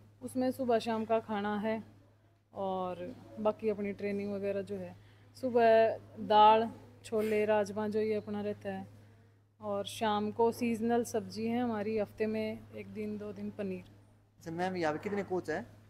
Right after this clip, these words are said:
Speaker 1: Coach हम एनआईएस qualified तीन coach हैं और पापा भी अच्छे पहलवान रह चुके हैं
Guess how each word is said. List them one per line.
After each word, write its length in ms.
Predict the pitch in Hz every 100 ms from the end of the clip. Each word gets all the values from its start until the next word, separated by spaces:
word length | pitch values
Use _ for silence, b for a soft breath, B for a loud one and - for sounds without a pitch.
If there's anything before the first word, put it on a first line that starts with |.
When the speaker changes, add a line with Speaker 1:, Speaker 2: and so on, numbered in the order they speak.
| b b b - -
Speaker 1:
Coach 300 | 254 269 262
हम 300 | 233 233 233 -
एनआईएस 380 | 240 262 269 -
qualified 500 | 247 240 165 240 240
तीन 280 | 254 247
coach 320 | 240 220 202 220
हैं 160 | 233 - b b b b -
और 400 | 220 208 208 214 - - - _ -
पापा 240 | 220 -
भी 280 | 214 233 233
अच्छे 280 | 233 220 226
पहलवान 420 | - 220 208 202
रह 140 | 208 214
चुके 300 | 214 202 202
हैं 260 | 208 233